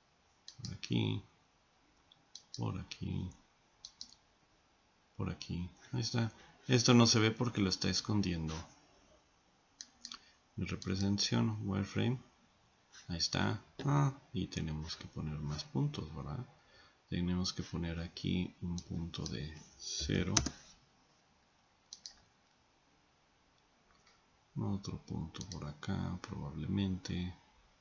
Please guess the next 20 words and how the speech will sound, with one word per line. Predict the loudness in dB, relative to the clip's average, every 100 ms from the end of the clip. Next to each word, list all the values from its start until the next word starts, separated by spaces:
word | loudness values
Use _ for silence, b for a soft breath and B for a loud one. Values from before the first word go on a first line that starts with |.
| _ -20 _ _ _ _ -16
Por | -12 -12
acá. | -8 -2 0 2 -2 -6 -10 _ _ _ -20 -20 _ _ -12 B B 0
Que | 4
se | 6
vea | 8 8
bonito. | 8 8 8 6 4 2 -6 -20 _ b b _ _ 0
Y | 6 8 8
otros | 4 2 0 0
puntos | 2 2 2 2
de | 2
menos | 4 4 4 4
tres | 6 8 6
para | 2 -2 0
que | 0
no | 2
me | 2 0
haga | -2
estas | -2 -2 -2 -4
diagonales | -2 -2 -4 -4 -4 -6
feas. | -4 -4 -4 -10